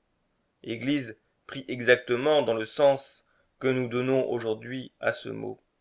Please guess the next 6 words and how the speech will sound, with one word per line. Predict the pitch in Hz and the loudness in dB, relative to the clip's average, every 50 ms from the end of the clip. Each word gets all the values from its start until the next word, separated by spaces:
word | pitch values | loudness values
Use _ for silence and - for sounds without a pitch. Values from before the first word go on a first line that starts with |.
| _ _ _ _ _ _ _ _ _ _ _ _ _ _ _ _ _ | _ _ _ _ _ _ _ _ _ _ _ _ _ _ _ _ _
C'était | - - 139 175 180 | -10 -2 0 0 2
une | 165 185 175 | 4 4 2
insurrection | 170 165 - - 165 165 165 - - - 233 214 185 | 2 4 4 4 6 6 6 6 4 2 2 4 4
contre | 175 160 - - 139 | 4 2 4 4 4
les | 131 131 127 | 4 4 4
bons | 120 127 175 190 196 180 | 2 2 4 4 4 2